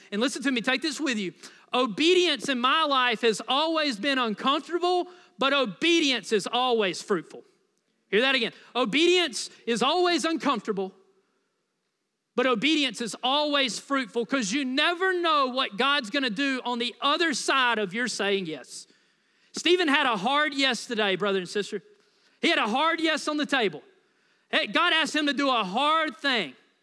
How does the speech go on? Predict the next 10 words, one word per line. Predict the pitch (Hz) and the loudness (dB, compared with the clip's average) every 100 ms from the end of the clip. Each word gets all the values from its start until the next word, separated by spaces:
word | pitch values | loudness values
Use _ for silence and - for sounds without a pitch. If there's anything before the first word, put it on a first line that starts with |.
| _ _ _ _ - | _ _ _ _ -6
and | 208 | -2
it's | 277 | 0
gonna | 349 311 | 0 0
be | 302 | 0
met | 285 302 277 | 0 0 0
with | 233 | 0
a | 220 | -2
hard | - 294 294 269 208 | 0 0 2 0 -2
worldly | 262 311 302 302 | -2 -2 -4 -6
result, | 285 214 302 311 | -6 -2 -2 -4